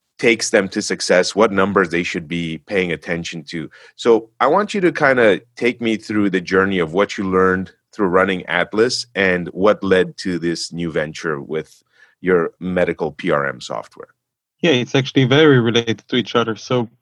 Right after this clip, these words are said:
Speaker 2: Atlas was really focused on the data analytics, understanding that doctors are not all the time business-oriented or not all the time past, uh, business schools,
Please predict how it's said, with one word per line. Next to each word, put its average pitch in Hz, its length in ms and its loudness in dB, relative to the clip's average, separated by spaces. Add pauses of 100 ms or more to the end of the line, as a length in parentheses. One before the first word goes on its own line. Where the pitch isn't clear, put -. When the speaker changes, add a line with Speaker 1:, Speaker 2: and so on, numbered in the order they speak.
(160)
Speaker 2:
Atlas 196 320 0
was 156 160 0
really 151 200 4
focused 139 560 0
on 117 100 0
the 110 60 -2
data 131 240 4
analytics, 120 920 0
understanding 127 540 0
that 117 100 0 (220)
doctors 123 420 2
are 117 180 6
not 120 280 4
all 127 100 4
the 117 100 2
time 110 380 2
business-oriented 117 880 2
or 107 160 4
not 110 240 2
all 117 80 0
the 110 80 2
time 110 220 0
past, - 360 -4
uh, 113 120 0
business 117 420 2
schools, - 520 2